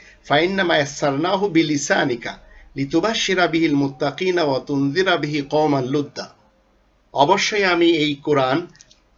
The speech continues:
তোমার মাতৃভাষায় সহজ করেছি, যেন তুমি এই কোরআনের সাহায্যে ঝগড়ালু লোকদেরকে সতর্ক করতে পারো আর সুসংবাদ দিতে পারো যারা মুত্তাকিন লোক।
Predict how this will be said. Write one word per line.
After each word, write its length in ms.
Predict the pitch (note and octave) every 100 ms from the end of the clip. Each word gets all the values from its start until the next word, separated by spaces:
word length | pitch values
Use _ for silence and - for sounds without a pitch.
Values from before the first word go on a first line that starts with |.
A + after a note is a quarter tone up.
| _ _ _ _ _ -
তোমার 300 | D#3 F3 F3
মাতৃভাষায় 760 | D#3 D#3 - G#3+ G#3+ G#3 G#3
সহজ 400 | F#3+ E3+ D#3+ D#3+
করেছি, 460 | - D3+ C#3 C3+ F#3+
যেন 380 | D3 C#3+ D#3 G#3 - _ _ _ _ _ _ -
তুমি 220 | D3 E3
এই 300 | F#3 C#3 C#3+
কোরআনের 440 | C#3 D3 D#3+ A3
সাহায্যে 560 | A#3 - E3 C3 A#2 G2+ - _ _ _ _ _ _ _ _ _ _
ঝগড়ালু 600 | A#2+ D3 D3 E3+ F3+ G#3
লোকদেরকে 840 | G3 F3+ D#3+ F3+ F#3 F3 D#3+ D3 D3
সতর্ক 560 | - B2 B2 D#3+ F#3
করতে 360 | G3 G3+ G3 G#3
পারো 400 | G3+ G#3 A#3+ C#4 - -
আর 260 | B2+ B2+ C3 - - _
সুসংবাদ 760 | - E3 D3+ G3+ G3+ F3 E3+ C#3+
দিতে 240 | D3 D3
পারো 260 | C#3+ C#3 A#2+
যারা 220 | B2+ B2
মুত্তাকিন 580 | D#3 F#3 F3 - C3 A2
লোক। 200 | G2